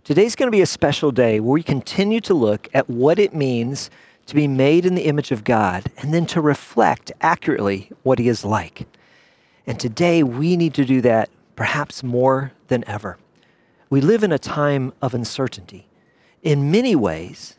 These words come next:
that uncertainty surrounds us and descends upon us like a darkness. Here in the Czech Republic, coronavirus is reshaping lives tremendously.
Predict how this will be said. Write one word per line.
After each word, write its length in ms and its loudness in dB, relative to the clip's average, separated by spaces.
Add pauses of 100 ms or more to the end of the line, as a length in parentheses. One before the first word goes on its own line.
(160)
that 300 2
uncertainty 840 -2
surrounds 680 0
us 200 -2
and 120 0
descends 460 0
upon 420 0
us 300 -4 (460)
like 240 0
a 60 0
darkness. 680 -4 (640)
Here 180 -2
in 100 0
the 60 2
Czech 280 -2
Republic, 640 -2 (300)
coronavirus 1160 0
is 220 -4
reshaping 680 -2
lives 800 0
tremendously. 840 -4